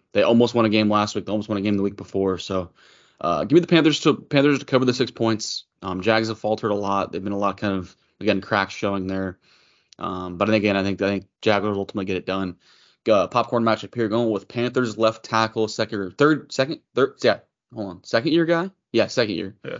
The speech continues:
Speaker 1: Um, second year guy, Cam Ekwonu at left tackle versus Jags edge rusher Josh Allen. Uh, going with those two, mat-, that matchup there. Um, really good matchup for, for Icky, um, guy who's had some success in his second year after kind of a, a rocky first year,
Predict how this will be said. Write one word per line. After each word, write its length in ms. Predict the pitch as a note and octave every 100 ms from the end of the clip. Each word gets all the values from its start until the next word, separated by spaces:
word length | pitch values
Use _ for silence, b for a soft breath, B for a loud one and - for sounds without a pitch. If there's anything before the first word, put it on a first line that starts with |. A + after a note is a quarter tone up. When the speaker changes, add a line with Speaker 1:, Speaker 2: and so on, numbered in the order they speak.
| B2+ _ _
Speaker 1:
Um, 520 | G2 F#2+ F#2+ F2+ F2 - -
second 200 | B2+ B2+
year 120 | A#2
guy, 260 | A#2+ A#2
Cam 280 | G#2+ - A#2
Ekwonu 600 | G#2+ G#2 A#2 A2+ A2+ G#2 - b b b G#2+
at 60 |
left 180 | G#2+ G#2+
tackle 300 | A2+ G#2 G2+
versus 340 | G#2 F#2+ G2
Jags 460 | F2 G#2 G#2 G#2 G2
edge 180 | F#2+ F#2+
rusher 260 | G2 -
Josh 420 | F2 G2+ F#2+ F#2+ - -
Allen. 400 | F#2 F#2 F2+ F2 b b b b b
Uh, 100 | -
going 180 | B2+ C3+
with 100 | B2+
those 180 | C3 -
two, 120 | C3+
mat-, 260 | A#2+ A#2+
that 140 | A#2+ A2+
matchup 340 | A2+ A2+ F2
there. 340 | G#2+ G#2 G#2+ -
Um, 180 | F#2+ G#2
really 120 | C#3+
good 80 | C3+
matchup 280 | B2+ B2+ A#2
for, 360 | A2 G#2 -
for 240 | - A2 G2+
Icky, 460 | A2 G#2 A2+ G#2+ b b b b
um, 200 | F#2+ F#2
guy 200 | G2 G#2+
who's 120 | G#2+
had 140 | A#2 G#2+
some 120 | G#2
success 380 | - - A2 G#2+
in 60 |
his 100 | G#2
second 260 | - G#2 G2
year 200 | G2+ G#2
after 220 | F#2+ G2
kind 140 | G2+
of 60 | G2
a, 140 | G2
a 100 | -
rocky 360 | F#2 G2+ G2 G#2+
first 340 | - G#2 -
year, 300 | G2+ G2+ G2